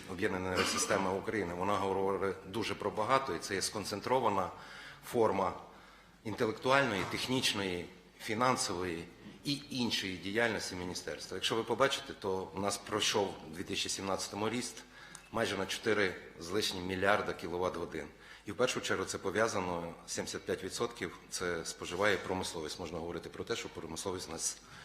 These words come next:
оживає. Але якщо звернете увагу,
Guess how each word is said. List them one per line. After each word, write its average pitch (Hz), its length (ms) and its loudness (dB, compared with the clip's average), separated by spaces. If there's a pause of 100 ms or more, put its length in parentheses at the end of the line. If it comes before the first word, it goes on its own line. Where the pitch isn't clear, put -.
(240)
оживає. 95 520 2 (420)
Але 107 100 2
якщо 110 220 2
звернете 107 480 6
увагу, 107 520 4